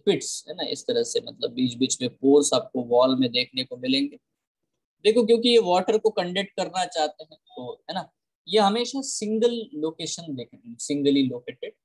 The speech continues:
ठीक है, not that much multicellular or something, they are not in groups,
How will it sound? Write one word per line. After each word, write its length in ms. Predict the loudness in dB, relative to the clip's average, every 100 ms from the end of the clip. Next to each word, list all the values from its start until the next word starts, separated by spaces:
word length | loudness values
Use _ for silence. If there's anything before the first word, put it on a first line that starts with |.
| _ -20
ठीक 80 | -16
है, 60 | -16 _ _ _ _ _ _ _
not 300 | 0 0 -2 _ _ -8
that 280 | -4 -2 -2 -4
much 160 | -6 -4
multicellular 800 | 0 2 2 2 2 0 0 -2 -4
or 40 |
something, 540 | -6 -6 -6 -6 -8 -4
they 120 | 0
are 180 | -2 -2
not 300 | -2 -2 -4
in 120 | -10 -4
groups, 320 | -2 -2 -4